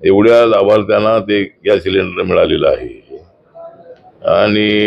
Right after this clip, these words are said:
अ, मुद्रा योजनेचं जे लोन आहे ते तीन हजार एकशे अडुसष्ट लोकांना मिळालेलं आहे. प्रधानमंत्री आवास योजनेची जवळजवळ दोनशे ऐंशी घरे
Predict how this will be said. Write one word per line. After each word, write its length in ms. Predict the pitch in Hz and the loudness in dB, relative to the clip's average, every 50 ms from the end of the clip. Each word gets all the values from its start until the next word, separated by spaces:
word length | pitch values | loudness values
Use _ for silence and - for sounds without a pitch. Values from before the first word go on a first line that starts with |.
| 107 107 104 104 104 | 2 2 2 2 2
अ, 520 | 107 104 104 107 107 107 104 101 101 101 | 4 4 4 4 2 2 2 2 2 0
मुद्रा 380 | 98 95 95 92 90 113 123 123 | 0 0 -2 -2 0 2 4 4
योजनेचं 420 | 120 113 110 113 120 117 120 123 | 4 2 2 0 -2 0 2 2
जे 100 | 127 120 | 2 2
लोन 280 | 113 113 117 123 117 117 | 4 2 2 2 2 0
आहे 140 | 117 123 | 0 0
ते 120 | 120 123 127 | -2 -4 -8
तीन 240 | - - 117 117 117 | -8 -6 -6 -4 -2
हजार 300 | 117 110 110 113 113 110 | -2 -2 0 -2 -2 -2
एकशे 300 | 104 98 - - 113 113 | -2 -6 -6 -4 -2 0
अडुसष्ट 240 | 113 104 104 110 | 0 -2 -4 -10
लोकांना 460 | 113 110 104 101 98 - 113 110 107 98 | -14 -10 -8 -8 -4 -2 -2 0 0 -2
मिळालेलं 440 | 92 90 87 82 82 80 78 76 | 0 0 0 0 -2 -2 -4 -4
आहे. 420 | 69 60 57 58 58 58 64 67 - _ _ _ _ _ _ _ _ _ _ _ _ - | -4 -4 -6 -10 -16 -20 -20 -20 -20 _ _ _ _ _ _ _ _ _ _ _ _ -4
प्रधानमंत्री 600 | - 95 110 117 117 117 117 120 120 113 117 117 | -2 0 2 2 2 2 0 -2 -2 0 2 4
आवास 300 | 113 117 127 131 104 117 | 4 4 4 2 2 2
योजनेची 460 | 113 107 104 110 117 120 120 113 110 | 0 2 0 0 -2 -2 -2 -2 -2
जवळजवळ 400 | 113 107 110 113 113 117 117 113 | -2 -2 0 0 0 0 -2 -4
दोनशे 680 | 104 101 110 113 113 107 - 110 98 101 98 98 98 | -4 -4 -4 -6 -6 -8 -10 -12 -10 -8 -6 -4 -4
ऐंशी 380 | 104 95 - 117 120 120 117 107 | -4 -4 -4 -2 0 0 0 2
घरे 420 | 98 101 110 113 104 87 - - | 2 2 2 2 2 0 -4 -8